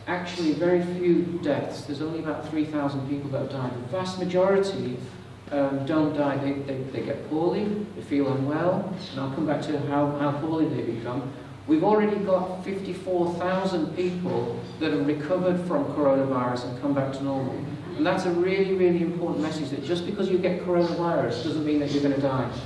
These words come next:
Actually, the vast majority of people will survive and go on and lead normal lives and things. So let's try and keep this in perspective, and I'm gonna come back to that in a moment.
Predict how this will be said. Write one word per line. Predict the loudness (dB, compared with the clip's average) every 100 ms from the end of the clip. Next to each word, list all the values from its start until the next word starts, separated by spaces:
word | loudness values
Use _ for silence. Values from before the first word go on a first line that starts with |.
| -8
Actually, | -10 -8 -6
the | -4
vast | -4 -4
majority | -2 0 0 -2
of | -2
people | -4 -4 -6 -8 -8 -12 0
will | 2 2
survive | 2 0 0 -2 -4
and | -4 -4
go | -4
on | -4
and | -2 -2
lead | -2 -2
normal | -4 -6 -6 -6
lives | -6 -8
and | -10
things. | -10 -10 -10 -12 -14 -16 -12
So | 0 0 0 -2
let's | -2 -2
try | -4 -2
and | -2 0
keep | -2
this | -2 -6
in | -6
perspective, | -8 -8 -8 -6 -4
and |
I'm | -2 0
gonna | 0 0
come | 2
back | 2 0
to | -4
that | -6
in | -6
a | -6
moment. | -6 -8 -8